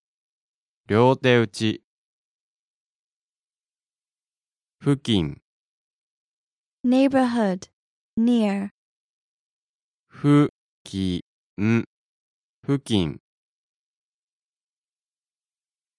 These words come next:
Speaker 1: 堂々と。
Speaker 2: Imposingly, openly, dignifiedly.
Speaker 1: どう、ど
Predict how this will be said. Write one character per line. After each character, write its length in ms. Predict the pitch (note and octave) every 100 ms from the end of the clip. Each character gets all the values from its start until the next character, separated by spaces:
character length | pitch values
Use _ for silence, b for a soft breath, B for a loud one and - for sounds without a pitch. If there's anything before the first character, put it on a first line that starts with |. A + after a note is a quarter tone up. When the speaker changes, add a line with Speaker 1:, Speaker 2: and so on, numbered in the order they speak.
| -
Speaker 1:
堂 300 | A2+ C#3 C#3+
々 260 | D3 B2+
と。 300 | F#2+ F2 D#2 _ _ _ _ _ _ _ _ _ _ _ _ _ _ _
Speaker 2:
Imposingly, 1080 | B3+ A#3+ A#3+ C4+ C#4+ D4 B3+ G#3+ G3+ F3+ F#3 - _ _ _ -
openly, 760 | A3 A#3 C4+ A3+ G#3 F#3 E3+ F#3 _ _ _ _
dignifiedly. 1120 | - A3+ G#3+ G#3+ - A3 G#3+ G#3 - G3 F#3 F#3+ _ _ _ _ _ _ _ _ _ _ _ _ _ _ _ _
Speaker 1:
ど 400 | F#2 F#2 F#2+ G2 _ _ -
う、 400 | A#2 B2 B2 - _ -
ど 360 | A#2+ A#2+ A#2